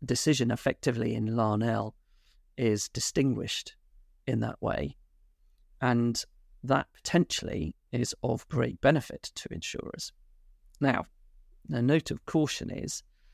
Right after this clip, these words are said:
that, unsurprisingly, these decisions are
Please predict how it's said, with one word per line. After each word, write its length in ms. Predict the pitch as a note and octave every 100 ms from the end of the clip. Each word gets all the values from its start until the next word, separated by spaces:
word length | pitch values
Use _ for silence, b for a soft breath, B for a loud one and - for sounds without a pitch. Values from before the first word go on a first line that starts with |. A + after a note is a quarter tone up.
| - -
that, 160 | - - C#3
unsurprisingly, 1200 | C3+ A#2 - G#2 - D3+ A2+ A2+ - - D#3 G3 - - - _ - - - - - -
these 340 | C3 B2 A2+
decisions 600 | - A2+ C3 A#2+ G#2+ G#2+
are 200 | A2 A2+